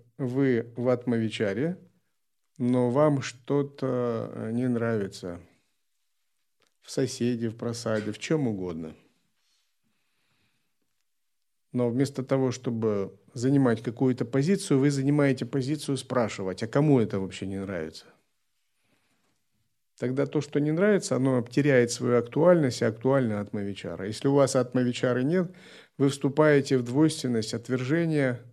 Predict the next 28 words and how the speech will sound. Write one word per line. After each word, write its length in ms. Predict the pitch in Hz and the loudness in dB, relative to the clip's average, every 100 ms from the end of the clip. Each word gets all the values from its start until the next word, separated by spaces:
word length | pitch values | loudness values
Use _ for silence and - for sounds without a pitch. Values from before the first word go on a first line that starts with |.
| _ _ _ _ _ _ | _ _ _ _ _ _
приятия, 640 | 120 127 139 139 143 117 | 0 4 4 4 0 -2
цепляния 680 | 113 120 123 143 143 131 120 | -2 -6 0 2 4 2 2
за 140 | 120 | 0
что-либо. 680 | 117 117 120 110 98 95 90 - _ _ | -4 -2 -2 0 -2 -6 -8 -16 _ _
И 200 | - 120 | -6 -4
вы 160 | 123 139 | -2 -2
сразу 380 | 165 185 175 | 0 2 2
же 100 | 160 | 0
соскальзываете 800 | 147 156 147 151 151 147 147 143 | 0 -2 0 2 2 2 0 0
на 120 | 127 | 0
более 260 | 127 123 117 | 0 0 0
низкий 340 | 110 104 - | -2 -4 -8
слой 260 | 98 104 95 | -8 -8 -10
сознания. 640 | - 92 92 85 - - - _ _ _ _ _ _ _ _ _ _ _ _ _ _ _ | -10 -10 -10 -12 -14 -18 -20 _ _ _ _ _ _ _ _ _ _ _ _ _ _ _
Вместо 320 | 135 143 139 | 2 2 2
того, 240 | 135 151 151 | 2 6 6
чтобы 260 | 147 139 | 4 2
использовать 640 | 139 - 175 151 127 120 117 | 0 8 10 10 8 2 2
ситуации 520 | 131 143 135 127 127 | 0 4 4 4 0
для 180 | 120 143 | 2 2
практики 480 | 139 127 - 113 | 4 2 0 0
атмавичары, 720 | 131 123 139 143 151 214 196 139 | 0 2 2 2 4 6 6 6
ваш 240 | 135 135 | 6 4
понятийный 580 | 143 147 143 151 143 147 | 4 4 4 2 4 4
ум 240 | 196 208 | 4 6
интерпретирует 800 | 151 139 151 143 139 170 151 139 | 4 4 2 0 2 4 4 4
это 220 | 139 135 | 2 0
как-то 520 | 123 123 117 - 117 | 0 0 0 0 -2